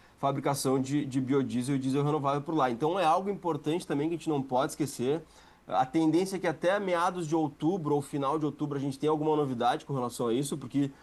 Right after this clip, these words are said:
os mandatos, eles estão sendo propostos, né, já pro próximo ano, então até o final do ano, naturalmente,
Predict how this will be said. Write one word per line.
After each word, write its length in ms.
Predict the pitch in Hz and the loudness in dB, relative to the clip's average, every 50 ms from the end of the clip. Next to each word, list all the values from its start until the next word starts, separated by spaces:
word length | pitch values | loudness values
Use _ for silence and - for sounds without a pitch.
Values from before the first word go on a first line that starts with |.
| - - - - | -20 -20 -18 -10
os 120 | - 123 117 | -8 -4 0
mandatos, 420 | 135 135 135 131 131 131 131 - | 0 2 4 4 2 2 2 0
eles 140 | 151 131 113 | -4 -4 -2
estão 160 | - 135 135 | -4 -4 -4
sendo 180 | 131 143 135 139 | -2 -2 -2 -2
propostos, 480 | 139 135 - - 131 131 127 127 - | -2 -4 -2 0 0 0 0 0 -4
né, 160 | 120 120 123 123 | -2 -2 -2 0
já 160 | 117 123 127 | 0 0 0
pro 160 | - - 120 | -2 -4 -8
próximo 480 | - - 127 127 - - 131 131 127 123 | -2 -2 -2 -2 0 0 0 0 2 2
ano, 160 | 131 165 170 | 0 0 -2
então 180 | 131 - 127 | -2 -2 -2
até 220 | 120 120 120 123 117 | -2 -2 -2 -2 -4
o 60 | 120 | -2
final 200 | - 135 123 120 | -2 -2 -2 0
do 140 | 117 117 120 | 0 0 -2
ano, 100 | 123 123 | 0 -2
naturalmente, 600 | 120 117 117 120 120 120 120 120 123 120 - | -2 -4 -4 -4 -2 -2 -2 -2 -4 -6 -10